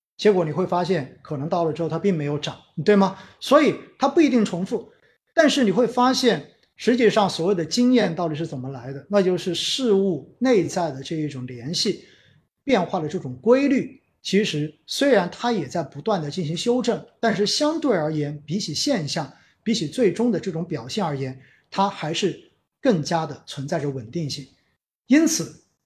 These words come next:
如果你连均值回归，在投资中间连均值回归的这一个定律你都表示怀疑，表示不相信，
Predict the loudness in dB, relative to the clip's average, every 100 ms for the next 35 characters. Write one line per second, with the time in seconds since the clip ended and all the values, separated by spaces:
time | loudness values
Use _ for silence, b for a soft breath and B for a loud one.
0 | _ _ 0 4 6 6 4 -4 -4 -6
1 | -4 -2 0 -2 0 2 2 0 -4 0
2 | 0 4 2 2 0 -2 -2 -6 -4 -2
3 | 0 0 0 0 -2 0 0 0 0 -2
4 | -2 -2 0 0 2 0 2 4 2 0
5 | -2 0 0 0 -2 -6 -8 -10 -4 -2
6 | -2 -6 -8 -8 -6 -6 -4 -4 -6 -10
7 | -12 -8 -2 0 0 -2